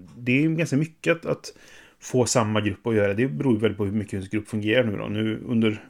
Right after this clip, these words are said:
rådande pandemi så har det här varit ett, ett väldigt bra sätt för mig att, att kunna fördriva tiden då, för att jag har kunnat låta spelet stå framdukat på bordet och göra, eh, en runda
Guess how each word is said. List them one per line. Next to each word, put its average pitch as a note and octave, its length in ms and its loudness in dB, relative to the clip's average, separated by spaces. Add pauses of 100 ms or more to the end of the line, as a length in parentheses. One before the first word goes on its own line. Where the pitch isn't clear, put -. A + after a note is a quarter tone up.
rådande A2 420 2
pandemi A#2+ 440 2
så A#2 140 2
har A2+ 120 6
det A2 100 6
här G#2 80 6
varit G2+ 260 0
ett, - 200 -10
ett - 240 -2 (100)
väldigt G#2 260 -2
bra A#2 140 4
sätt G#2 180 -4
för - 80 -6
mig F#2+ 100 0
att, F#2 140 -6
att - 180 -6
kunna F#2+ 220 -4 (120)
fördriva G#2+ 440 4
tiden A#2 340 2
då, G2+ 80 0
för G2+ 100 2
att - 120 -4 (180)
jag G#2+ 100 -2
har G#2 40 -4
kunnat B2 200 6
låta A#2 200 2
spelet G#2 300 2
stå C#3+ 220 4
framdukat G#2+ 680 2
på D#3 80 4
bordet G2 480 0
och A2 260 4
göra, A2 340 4 (380)
eh, C3 500 -6
en D#3 160 6
runda G2 380 6